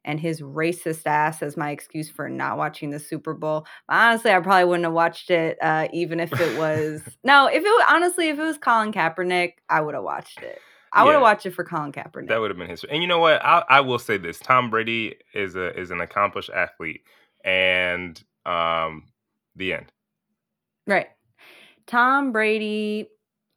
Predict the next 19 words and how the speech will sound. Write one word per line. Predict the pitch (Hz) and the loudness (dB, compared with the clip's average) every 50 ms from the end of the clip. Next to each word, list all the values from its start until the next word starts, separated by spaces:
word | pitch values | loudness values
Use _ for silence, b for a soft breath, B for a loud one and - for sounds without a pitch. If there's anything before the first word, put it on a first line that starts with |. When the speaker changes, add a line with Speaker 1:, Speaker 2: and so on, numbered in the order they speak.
| _ _ _ _ _ _ - | _ _ _ _ _ _ 2
Speaker 1:
uh, | 175 185 180 170 165 165 160 156 151 147 143 143 135 120 104 90 - - - - | 4 6 6 6 6 6 4 2 2 0 0 0 -2 -4 -4 -6 -8 -10 -12 -12
looks | - 196 202 233 233 233 _ - - - - - - - - - - - - _ _ 120 - 90 _ _ _ _ _ _ _ _ | -8 -4 -2 -2 -2 -4 _ -16 -18 -16 -16 -16 -16 -18 -18 -18 -20 -20 -20 _ _ -20 -20 -20 _ _ _ _ _ _ _ _
like | - 151 165 180 190 190 190 185 180 180 - | -16 -10 -6 -4 0 2 2 2 2 0 -6
he | - - 185 196 196 190 175 | -14 -14 -10 -8 -6 -6 -2
might | 180 180 175 175 | 0 0 2 2
have | 175 170 160 151 | 2 2 0 -2
been | 165 180 170 160 | -4 -4 -4 -2
storming | - 170 156 156 151 139 | -4 -6 -6 -4 -6 -8
the | - | -8
Capitol, | - 170 156 151 - 160 123 110 120 | -6 -6 -6 -6 -6 -8 -8 -8 -6
the | - 156 139 | -6 -8 -8
end. | 90 85 - B B B B B B | -8 -10 -12 B B B B B B
Um, | - 190 202 208 208 214 208 202 202 196 196 196 190 185 185 185 180 | 4 6 8 10 10 10 10 10 10 10 8 6 6 2 0 -2 -2
<laughs> | 175 139 - 202 294 294 302 277 254 220 208 202 196 196 - | -2 0 4 4 4 4 4 2 -2 -2 -2 -2 -2 0 -2
Speaker 2:
<laughs> | 320 349 - - 339 262 | -2 -2 -2 -4 -4 0
Speaker 1:
he's | - 285 320 311 | 2 4 4 6
got | 302 320 320 302 269 254 | 8 8 8 8 8 6
the | 294 285 | 2 2
aesthetic. | 285 294 285 - 254 254 220 180 - - - - | 2 2 4 6 6 8 8 6 4 2 -2 -12